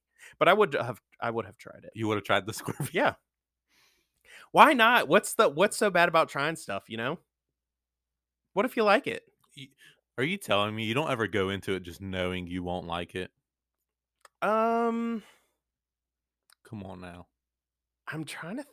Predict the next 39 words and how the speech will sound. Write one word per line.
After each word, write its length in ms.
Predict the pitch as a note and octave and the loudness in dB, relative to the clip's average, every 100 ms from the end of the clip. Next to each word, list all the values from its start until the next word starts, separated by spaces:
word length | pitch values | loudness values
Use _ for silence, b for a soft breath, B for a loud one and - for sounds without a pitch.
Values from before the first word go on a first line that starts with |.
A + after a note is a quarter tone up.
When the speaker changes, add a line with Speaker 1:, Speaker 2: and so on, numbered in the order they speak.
| - | -8
Speaker 1:
think. 360 | G#3+ D#4 - - - | -6 -6 -10 -18 -16
I 40 | G#3+ | -12
don't 180 | D4 - | -12 -8
know. 240 | D3 A3+ - | -4 -4 -4
I 80 | D#3+ | -2
mean, 360 | F#3+ G3 G3 - | 0 -2 -2 -6
for 120 | - G3+ | -4 -2
the 100 | G3 | 0
most 300 | A3 C#4+ - | 0 0 0
part, 240 | F3 C#3+ | 0 0
we 100 | A3+ | -2
don't 220 | F#4 C#4 | -2 -4
have, 320 | D3 C#3 C3+ - | 0 0 0 -4
in 200 | - F3+ - | -6 -6 -4
our 200 | - G3+ | 0 2
area, 380 | - A#2+ B2+ B2+ | 2 0 2 2
Hampton 360 | B2 B2 A#2 A2+ | 0 -4 -4 -2
Roads, 380 | A2 A2 A2+ - | 0 0 -2 -6
like, 200 | B2 - | -8 -6
we 120 | D#3+ | -4
don't 160 | E3 C3 | -4 -2
have 180 | A2+ F#2+ | -2 -2
that 160 | G2+ | -4
many, 200 | G2 F#2+ - _ _ - | -6 -10 -12 _ _ -4
that, 180 | B2 - _ _ | -4 -6 _ _
there's 220 | D#3+ D#3+ | -2 0
nothing 280 | F3 F3+ D#3+ | 0 0 -2
crazy 760 | - - C#3 A#2+ G#2 E2+ C2+ - _ _ _ _ | -6 -2 0 0 -4 -10 -16 -20 _ _ _ _
Speaker 2:
No, 160 | D#3+ D3 | -14 -2
Speaker 1:
that 160 | A#2+ | 0
it's, 140 | B2 - | 0 0
Speaker 2:
not 100 | C3+ | -2
Speaker 1:
I'd 80 | A#2+ | 0
Speaker 2:
that 20 | |
I 40 | |
Speaker 1:
be 80 | C3 | 0
Speaker 2:
know 60 | B2+ | 0
of. 40 | |
Speaker 1:
like, 360 | A#2 A2+ - | 0 -2 -4